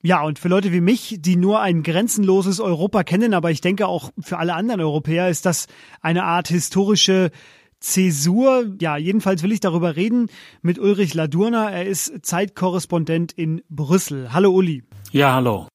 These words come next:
Speaker 1: Uli, Angela Merkel sagte vor einigen Tagen, äh, es sei ihr in der Krise wichtig, dass Europa sichtbar wird. Die Finanzkrise hat die E U ja noch zusammen bewältigt.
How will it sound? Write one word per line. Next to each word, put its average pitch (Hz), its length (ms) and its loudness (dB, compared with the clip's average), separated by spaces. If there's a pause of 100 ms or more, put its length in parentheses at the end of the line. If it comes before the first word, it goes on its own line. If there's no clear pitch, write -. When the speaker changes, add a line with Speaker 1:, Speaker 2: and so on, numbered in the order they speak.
Speaker 1:
Uli, 190 260 0
Angela 180 320 0
Merkel 226 560 0
sagte 180 460 -2
vor 175 420 0
einigen 202 380 0
Tagen, 196 640 -2 (140)
äh, 170 480 -4
es 196 220 -6
sei 175 160 2
ihr 220 320 2
in 190 100 0
der 170 100 2
Krise 185 320 0
wichtig, 196 400 -2
dass 175 220 -4
Europa 180 640 0 (320)
sichtbar 139 640 -2
wird. 131 480 -12
Die 151 40 -6
Finanzkrise 202 680 2
hat 196 160 -2
die 214 200 -2
E 202 60 -4
U 214 180 0
ja 190 140 2
noch 180 180 -2
zusammen 180 460 0
bewältigt. 202 520 0